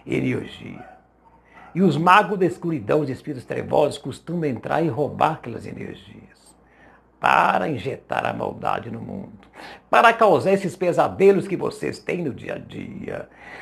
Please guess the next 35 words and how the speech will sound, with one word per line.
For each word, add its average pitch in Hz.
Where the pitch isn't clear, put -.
As -
pessoas 131
chegam, 170
"Eu 208
sonhei 180
com 175
fulano 160
de 135
tal -
fazendo -
uma 131
macumba, 131
uma -
magia -
negra -
pra -
mim." -
Muitas 113
vezes 180
não 147
é 190
a 170
pessoa 143
que -
você -
está -
imaginando, -
mas 117
os 117
magos 110
da 120
escuridão 104
envolvem 113
os -
cemitérios, 123